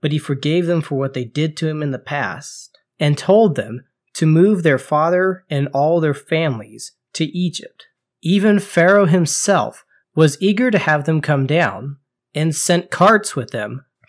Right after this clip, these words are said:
Today we are covering chapter forty-six. And here, Jacob, also known as Israel, makes his journey with his sons to Egypt.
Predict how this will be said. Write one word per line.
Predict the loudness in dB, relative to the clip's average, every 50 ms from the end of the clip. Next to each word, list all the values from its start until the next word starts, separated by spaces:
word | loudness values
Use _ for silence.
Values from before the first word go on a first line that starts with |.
| _ _
Today | -2 2 4 4 6 6 4 4 2
we | 2 2 0
are | 0
covering | 0 0 0 2 2 2 0
chapter | 0 0 -2 -2 -2 -6 -10
forty-six. | -8 -2 0 0 0 0 -2 -4 -6 -6 -8 -10 -12 -14 -14 -12 -12 -14 -14 -18 -20 _ _ _ _ _ _ _ _ _ _ _ _ _ _ _ _
And | -2 -2 -2 -2
here, | -2 0 0 2 4 4 2 2 0 -2 -6 -10 _ _
Jacob, | 0 4 4 4 4 6 6 6 6 4 2 -2 -8 -12 _ _ _ _ _ _ _
also | -2 -2 0 2 2 4
known | 4 6 4 4 4 2 2
as | 0 -2 -4 -4 -6 -4
Israel, | -2 0 0 0 -2 -8 -10 -10 -10 -14 -14 -16 -16 _ _ _ _ _ _ _ _ _
makes | 0 2 2 2 2 -2 -2 0
his | 2 2 2 0
journey | 2 4 6 6 6 6 2 -2 -4
with | -6 -6 -6 -2 0
his | 0 0 0 -2
sons | -4 0 0 0 0 -2 -8 -14 -16 -16 -16 -18 -20 _ _ _ _ _ -6
to | -4 -4
Egypt. | -4 -4 -6 -6 -6 -6 -8 -10 -12 _ _ -20